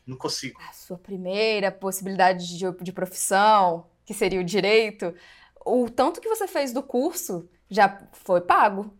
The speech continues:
Speaker 2: pe-, já tá totalmente pago, porque a, a sua oratória, eu acho que tem essa coisa argumentativa do advogado, esse negócio de, de tentar fechar o círculo das coisas,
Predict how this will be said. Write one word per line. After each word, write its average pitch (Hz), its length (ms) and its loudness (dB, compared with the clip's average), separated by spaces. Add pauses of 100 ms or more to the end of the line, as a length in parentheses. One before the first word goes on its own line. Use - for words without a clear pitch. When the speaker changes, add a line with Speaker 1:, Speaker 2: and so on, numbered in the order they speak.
Speaker 2:
pe-, 196 400 0 (140)
já 180 260 2
tá 185 200 -2
totalmente 453 520 -2
pago, 180 320 4
porque 202 840 -2 (300)
a, 190 600 4
a - 20 0
sua 214 220 -2
oratória, 233 840 2
eu 196 100 0
acho 214 260 0
que - 100 -10
tem 269 360 -4
essa 220 160 -6
coisa 196 240 -8
argumentativa 196 760 -10
do 180 80 -4
advogado, 180 720 2
esse 185 240 -6
negócio 208 440 0
de, 196 220 -8 (100)
de 185 200 -8
tentar 226 560 0
fechar 247 320 -2
o 226 80 -2
círculo 233 580 -6
das 196 260 -4
coisas, 196 640 -4